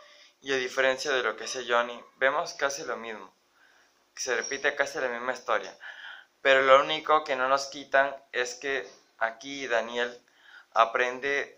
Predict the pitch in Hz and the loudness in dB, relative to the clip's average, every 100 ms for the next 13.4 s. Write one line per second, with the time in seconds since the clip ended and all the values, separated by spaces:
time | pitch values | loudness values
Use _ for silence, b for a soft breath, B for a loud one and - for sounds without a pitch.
0 | _ 120 120 120 117 110 131 139 131 123 | _ 0 0 -2 -2 -2 -2 -2 -4 0
1 | 123 120 104 87 120 123 120 - - _ | 2 0 -4 -6 4 6 6 2 -6 _
2 | - 120 - 131 139 131 131 135 123 120 | -4 -4 -4 -8 -6 -4 -2 0 0 -2
3 | 131 123 123 123 120 127 123 139 B B | -4 -2 -2 -2 -4 -4 -4 -4 B B
4 | B B _ 127 127 131 127 123 113 110 | B B _ -4 0 0 2 0 -2 0
5 | 117 120 - - 123 120 117 113 131 131 | 2 2 0 -10 -10 -4 0 4 4 2
6 | 123 - 117 123 131 139 120 110 98 90 | -4 -6 2 4 2 -4 -4 -2 -2 -4
7 | 90 - B B B B B B - - | -10 -14 B B B B B B -12 -2
8 | 139 139 131 120 - - 135 113 - - | 0 0 -4 -10 -16 -2 0 0 -2 -4
9 | 127 120 147 147 170 - 147 127 131 - | -6 6 6 6 -2 -2 0 2 0 0
10 | 147 143 165 147 - 143 139 - - _ | 0 0 -8 -10 2 4 4 -2 -18 _
11 | _ - 120 113 110 110 - - _ - | _ -4 0 2 2 0 -2 -12 _ 0
12 | 143 143 143 143 135 139 123 123 127 135 | 6 8 8 6 4 6 4 2 2 0
13 | 135 156 135 104 | -2 2 2 2